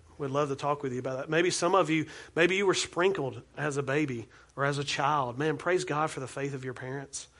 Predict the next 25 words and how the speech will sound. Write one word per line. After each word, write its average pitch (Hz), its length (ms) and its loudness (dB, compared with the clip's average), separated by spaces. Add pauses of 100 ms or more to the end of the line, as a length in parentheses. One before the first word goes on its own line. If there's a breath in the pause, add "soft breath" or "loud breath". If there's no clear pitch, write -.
(280 loud breath)
That's 156 180 -4
awesome. 147 480 -4 (500 soft breath)
Um, 135 240 -4
your 156 100 2
parents 180 460 0
showed 151 260 0
great 165 360 0
faith 143 440 -2
and 143 180 -4
trusting, 139 680 -2 (380 loud breath)
um, 143 300 2
and, 147 80 0
and 151 240 4
they 160 120 6
trusted 202 520 4
God. 165 500 0 (720 loud breath)
But, 180 160 0 (260)
but 165 180 2
what 160 300 2
better 208 260 10
way 202 220 8
to 196 160 0
honor 160 400 4
their 160 280 6
faith 127 600 -4